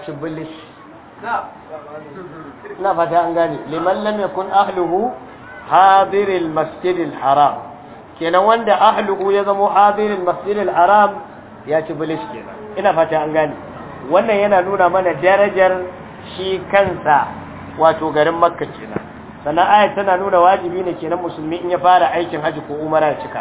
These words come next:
ta. Dan tana cikin ibadar da ba a so ka yanke ta. Sabanin azumi, in na dau niyyar azumin nafila da safe sai na ga abinci, sai in ci abinci na. Shikenan. Amma haji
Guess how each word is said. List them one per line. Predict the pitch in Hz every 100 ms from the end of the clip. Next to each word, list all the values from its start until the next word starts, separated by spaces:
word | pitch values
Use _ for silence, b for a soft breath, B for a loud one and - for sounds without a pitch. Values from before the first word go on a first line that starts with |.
| -
ta. | 95 - - - - - - - -
Dan | 160
tana | 165 185 170
cikin | 165 185 180 170
ibadar | 156 175 170 151
da | 143
ba | 165 180 170
a | 156 -
so | 175
ka | -
yanke | 135 151 151 - 110
ta. | 117 110 - - -
Sabanin | 165 185 196 196
azumi, | 202 165 143 139 - - -
in | 175
na | 190
dau | 196 214 214
niyyar | 214 220 196
azumin | 190 190 175 180
nafila | 180 160 185 160
da | 147 -
safe | 180 170 180 180
sai | 185
na | 185
ga | 180 156
abinci, | 147 147 147 139 139 - - - - - - - - - - -
sai | 220 233
in |
ci | 220
abinci | 185 147 139 139
na. | 135 131 - - - - - -
Shikenan. | 208 180 143 127 - - - -
Amma | 165 175 202 214 202
haji | 214